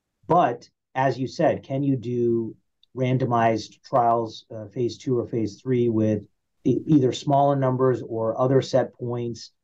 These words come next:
Can you use historical data? Can we incorporate A I and these new kind of algorithms and data sets to be able to ascertain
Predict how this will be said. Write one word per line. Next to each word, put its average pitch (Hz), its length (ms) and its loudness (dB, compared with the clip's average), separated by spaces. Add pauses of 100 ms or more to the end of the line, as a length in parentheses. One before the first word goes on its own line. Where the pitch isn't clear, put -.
(260)
Can 139 120 2
you 131 120 6
use 113 100 4
historical 135 680 2
data? 120 540 0
Can 147 180 0
we 143 100 4
incorporate 113 580 0
A 131 200 4
I 123 340 2
and 113 180 -6
these 101 200 -4
new 127 280 4
kind 123 220 -2
of 107 100 2
algorithms 117 680 0
and 98 100 -4
data 117 280 2
sets 113 420 -2
to 107 100 -10
be 113 140 0
able 110 220 2
to - 120 -4
ascertain 110 760 -2